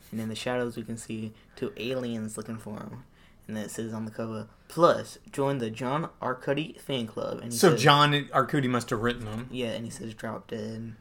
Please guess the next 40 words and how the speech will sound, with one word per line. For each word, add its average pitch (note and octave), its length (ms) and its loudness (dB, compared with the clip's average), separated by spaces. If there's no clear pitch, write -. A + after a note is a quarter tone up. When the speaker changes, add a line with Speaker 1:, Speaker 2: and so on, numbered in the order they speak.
Speaker 1:
He - 60 -14
Speaker 2:
That's C3 80 -2
Speaker 1:
looks C3+ 120 -4
pretty D3 220 -2
Speaker 2:
funny. A#2 120 -4
Speaker 1:
angry. A2 380 -6
Speaker 2:
It E3 80 8
looks A3 220 8
very, C4 360 12
um, F3 360 6
I D3+ 80 4
guess F3 180 6
I F3+ 60 4
would, C#3+ 180 4
I D#3 80 0
said D3+ 220 0
it C#3 160 -2
to C#3+ 100 -4
Jack B2+ 200 2
before B2 240 0
he A#2+ 80 0
jumped A#2 200 -2
on. C3 140 2
It C3+ 80 0
looks E3 140 4
very D#3+ 180 8
Ren B2 220 6
and A#2+ 100 4
Stimpy, A#2 420 0
like A2+ 200 0
the A#2 100 2
font A2+ 400 2
Speaker 1:
Yeah. A2+ 300 -4
Speaker 2:
and A#2 160 -4
the, A#2+ 140 0
uh, C#3+ 100 -4
cartooning. A2+ 600 -4
Speaker 1:
So - 200 -6
we A#2 100 -2
start, B2+ 560 2